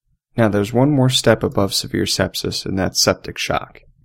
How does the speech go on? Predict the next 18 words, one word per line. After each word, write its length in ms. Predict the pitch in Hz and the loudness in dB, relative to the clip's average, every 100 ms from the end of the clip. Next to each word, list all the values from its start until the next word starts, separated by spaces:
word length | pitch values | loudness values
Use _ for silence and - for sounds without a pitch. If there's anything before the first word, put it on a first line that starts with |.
| _ _ _ _ | _ _ _ _
Septic 440 | - - 123 143 139 | -2 0 2 0 -2
shock 380 | - 104 98 | -2 -2 -2
is 100 | 101 | -6
defined 440 | - 95 98 98 95 | -8 -4 0 0 0
as 180 | 95 - | -2 -2
severe 280 | - 104 | 0 0
sepsis 600 | 107 - 101 - 98 - - | 2 2 0 0 -4 -4 -6
that 120 | 107 | -6
requires 480 | 104 - 101 104 113 | -4 0 0 -2 2
vasopressors 840 | 107 104 98 - - - - - | 2 2 -2 -4 -4 -6 -8 -12
to 100 | - | -4
maintain 360 | 104 101 - 101 | -4 -2 -2 -2
an 120 | 101 | -2
adequate 400 | 98 - - 85 | -2 -2 -2 -2
blood 180 | - 87 | -2 -4
pressure. 420 | - - - - _ _ _ _ _ _ _ _ _ _ _ _ _ _ _ | -6 -12 -12 -16 _ _ _ _ _ _ _ _ _ _ _ _ _ _ _
Hey 140 | - | 0
everybody, 400 | 143 101 98 107 | 2 2 2 -2